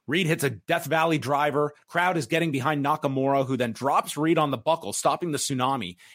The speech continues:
and hits a knee off the buckle and is setting up for the Kinshasa when he is met with a running cross body. And right as Reed hits it, in runs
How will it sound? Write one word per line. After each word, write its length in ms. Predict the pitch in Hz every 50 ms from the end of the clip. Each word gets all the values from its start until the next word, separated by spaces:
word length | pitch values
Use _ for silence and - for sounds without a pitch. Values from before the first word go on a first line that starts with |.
| - _ -
and 260 | 127 123 123 123 120
hits 160 | 151 160 -
a 60 | 147
knee 300 | 131 131 147 185 233 254
off 240 | 233 170 139 - -
the 60 | 131
buckle 460 | 113 - 110 98 - - 104 107 107 - _ - -
and 120 | - 143 143
is 160 | 135 127 -
setting 280 | - 180 202 233 240 220
up 120 | 220 220
for 60 | -
the 100 | - 156
Kinshasa 720 | - - 147 127 - - 165 160 175 175 - 123 110 110
when 140 | 113 123 131
he 80 | 127 127
is 100 | 113 101
met 240 | 123 139 185 208 - -
with 120 | 156 -
a 100 | 143 135
running 440 | 131 123 123 143 185 214 247 262 247
cross 380 | - - 190 190 202 202 -
body. 520 | 135 117 156 160 165 170 165 120 95 92 - _ _ _ _ -
And 240 | 147 135 135 131
right 220 | 139 175 226 277 262
as 160 | 247 208 135
Reed 360 | 127 151 208 247 240 185 180 -
hits 200 | 226 220 - -
it, 160 | 135 135 - _ _ _ _ _
in 340 | 208 233 277 294 294 269 262 -
runs 480 | - 151 208 220 214 214 220 220 - -